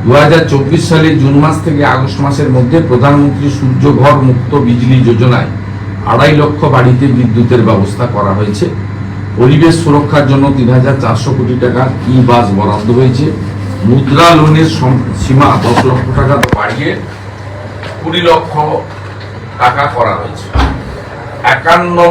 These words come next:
মিলিয়ন যুবক যুবতী স্কিল ডেভেলপমেন্টের জন্য পাঁচ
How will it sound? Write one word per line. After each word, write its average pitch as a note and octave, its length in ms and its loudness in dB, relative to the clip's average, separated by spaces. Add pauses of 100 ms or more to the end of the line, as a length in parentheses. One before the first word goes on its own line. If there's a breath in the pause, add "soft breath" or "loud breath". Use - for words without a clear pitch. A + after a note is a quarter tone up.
মিলিয়ন D3+ 480 0
যুবক C#3 320 -4 (100)
যুবতী C3 420 0 (720)
স্কিল D3+ 400 -8
ডেভেলপমেন্টের C#3 760 -2
জন্য C3+ 180 -6 (140)
পাঁচ B2 160 -2